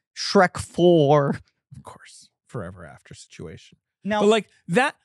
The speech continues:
Speaker 2: like, it's obvious that from beginning to end, that was always the basic plan for this movie, right?
Speaker 1: Right.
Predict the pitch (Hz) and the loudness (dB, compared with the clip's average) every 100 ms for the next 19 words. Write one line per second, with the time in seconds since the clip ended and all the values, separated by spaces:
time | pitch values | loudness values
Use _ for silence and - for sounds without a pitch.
0 | _ 208 214 - _ _ 226 - - 302 | _ 0 0 0 _ _ -4 -4 2 2
1 | 339 269 - 180 - - 180 160 - 156 | 2 -2 0 0 0 0 0 -2 -10 -16
2 | 175 180 339 302 202 - 254 135 117 190 | -6 0 2 4 2 4 2 2 0 2
3 | 247 240 208 185 160 - 143 180 147 180 | 4 4 4 4 2 -2 0 0 2 2
4 | 220 240 - 208 - - 185 170 117 104 | 2 2 0 0 -2 0 2 2 0 -2
5 | 117 101 98 127 110 82 - - 135 160 | -4 -4 -4 -2 -2 -4 -8 0 2 2
6 | 120 | 0